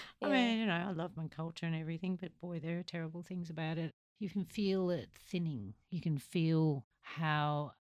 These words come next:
Speaker 1: the same things have been said over and over again.
Speaker 2: Yeah, definitely.
Speaker 1: And you can feel where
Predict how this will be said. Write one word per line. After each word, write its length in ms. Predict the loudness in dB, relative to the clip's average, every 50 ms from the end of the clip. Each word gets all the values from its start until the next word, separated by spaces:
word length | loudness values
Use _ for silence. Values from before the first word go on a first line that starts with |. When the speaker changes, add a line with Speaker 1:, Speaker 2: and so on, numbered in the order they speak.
| _ _ -6
Speaker 1:
the 80 | -4 -4
same 320 | 0 0 0 0 0 0
things 300 | -2 -2 -2 -4 -4 -4
have 80 | -6 -6
been 160 | -6 -6 -4
said 260 | -4 -4 -4 -2 -2
over 280 | -2 -4 -4 -4 -4 -2
and 120 | -2 -2
over 280 | -2 -2 -4 -4 -4 -6
again. 440 | -4 -4 -4 -4 -2 -4 -4 -6 -6 _
Speaker 2:
Yeah, 220 | -6 -4 -4 -4
definitely. 460 | -4 -6 -8 -8 -8 -10 -10 -10 -8 -6
Speaker 1:
And 160 | -4 -2 -2 -2
you 60 | -2
can 140 | -4 -4 -4
feel 420 | -4 -4 -4 -2 -2 -2 -2 -4
where 460 | -6 -6 -6 -4 -4 -2 -4 -4 -6